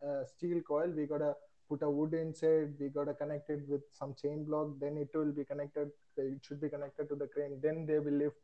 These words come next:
The same process goes on once it comes into the ship, into the cargo hold. That's why it takes time. So, like, uh, that, uh,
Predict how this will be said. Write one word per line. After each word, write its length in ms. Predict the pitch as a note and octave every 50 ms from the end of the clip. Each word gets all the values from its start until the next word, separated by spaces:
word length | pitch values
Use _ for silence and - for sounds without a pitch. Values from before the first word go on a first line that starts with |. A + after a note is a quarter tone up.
| _ _ _ _ _ _ _ -
The 80 | C#3
same 240 | C3 - D#3 D#3 D#3
process 380 | C#3+ D3+ D3 C#3+ C3 D3 C#3 C3
goes 260 | C3 C#3+ C#3+ C#3 C#3
on 140 | D3 C#3+ C#3+
once 240 | C#3 C#3 C#3 - -
it 160 | C#3+ C3+ - -
comes 220 | - C3 C#3 C3+ B2
into 200 | C#3+ D3 C#3+ D3
the 140 | C#3 C#3+ C3+
ship, 280 | C3 - - C#3+ C#3+ - -
into 220 | - C#3 C3+ C#3 C3+
the 140 | C3 B2+ B2 - -
cargo 320 | C3 B2+ B2+ C3 C#3 C#3+
hold. 240 | B2 C#3+ C#3+ C#3 C3+ - _ _ _ _ _ _ _ -
That's 240 | B2+ C3+ C#3 C3+ -
why 80 | E3+
it 120 | E3 D3+ -
takes 240 | E3 E3 D#3 - -
time. 240 | - D3 D3 C#3+ C#3+ - _ _ _ _ _ _ _ _ _ _ _
So, 80 | - F3+
like, 240 | E3+ F3 F3 E3+ -
uh, 160 | E3 D#3+ D#3
that, 320 | D3 D3+ D3+ D3+ C3 - -
uh, 240 | C#3 C3+ C3+ B2+